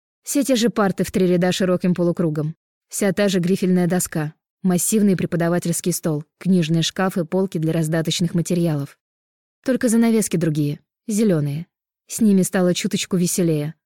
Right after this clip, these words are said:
а то совсем тоска. «Доброе утро!» Воспользовавшись тем, что декан задержался, дабы фурия, то есть я, успокоилась,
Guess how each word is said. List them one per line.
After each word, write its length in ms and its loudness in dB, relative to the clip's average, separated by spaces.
а 140 -4
то 120 0
совсем 400 0
тоска. 400 -4
«Доброе 420 2
утро!» 320 0
Воспользовавшись 800 0
тем, 200 0
что 200 -2
декан 300 0
задержался, 720 -2
дабы 280 0
фурия, 420 -4
то 80 -2
есть 220 2
я, 220 0
успокоилась, 800 -2